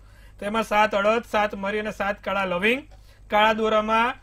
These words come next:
બીડું બાંધીને દર શનિવારે શનિ મહારાજને મૂકવાથી આખું વર્ષ સારું ને સુંદર જશે.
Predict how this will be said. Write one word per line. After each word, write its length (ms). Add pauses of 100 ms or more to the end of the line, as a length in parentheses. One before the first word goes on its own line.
(300)
બીડું 320
બાંધીને 480
દર 240
શનિવારે 720
શનિ 260
મહારાજને 560
મૂકવાથી 720
આખું 420
વર્ષ 260
સારું 360
ને 100
સુંદર 340
જશે. 400